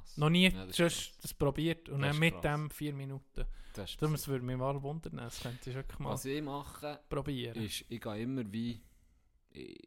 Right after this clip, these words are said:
Speaker 1: ich gehe immer wie in einen Traum. Oder ich,
Speaker 2: Ja.
Speaker 1: ich, ich, ich,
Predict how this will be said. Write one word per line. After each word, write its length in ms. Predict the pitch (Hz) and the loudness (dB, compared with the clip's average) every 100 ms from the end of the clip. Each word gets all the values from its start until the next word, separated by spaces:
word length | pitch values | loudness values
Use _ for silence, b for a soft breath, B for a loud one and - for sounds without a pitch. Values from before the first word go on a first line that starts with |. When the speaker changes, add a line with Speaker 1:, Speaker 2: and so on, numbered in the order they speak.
| - - 123 | -20 -20 -20
Speaker 1:
ich 80 | 104 | -12
gehe 140 | 104 | -4
immer 220 | 107 113 107 | 0 0 0
wie 100 | 117 | 0
in 80 | |
einen 180 | 98 82 | -2 -4
Traum. 420 | - 107 101 80 | 0 0 0 -4
Oder 200 | 82 98 98 | -8 -6 0
ich, 80 | |
Speaker 2:
Ja. 260 | 143 147 151 | 4 6 6
Speaker 1:
ich, 120 | 120 | 2
ich, 160 | 127 127 | -2 -2
ich, 160 | 127 | -2